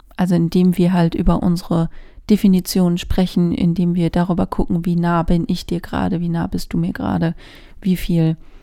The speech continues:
ähm, wie viel brauchen wir eigentlich gerade, wie treten wir als Paar auf, wie treten wir als Einzelpersonen auf.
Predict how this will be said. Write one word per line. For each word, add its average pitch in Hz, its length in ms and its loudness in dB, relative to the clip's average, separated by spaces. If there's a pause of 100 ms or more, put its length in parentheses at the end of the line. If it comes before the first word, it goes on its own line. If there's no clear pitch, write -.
(280)
ähm, 165 520 0 (1800)
wie 196 220 6
viel 185 380 2 (800)
brauchen 185 500 2
wir 185 120 -2
eigentlich 180 360 -2
gerade, 180 320 -2
wie 185 80 -2
treten - 380 -2
wir 175 100 0
als 175 140 -4
Paar - 360 2
auf, 175 260 -2
wie - 60 -6
treten - 340 -4
wir 170 80 2
als 175 140 -6
Einzelpersonen 185 760 0
auf. 180 320 0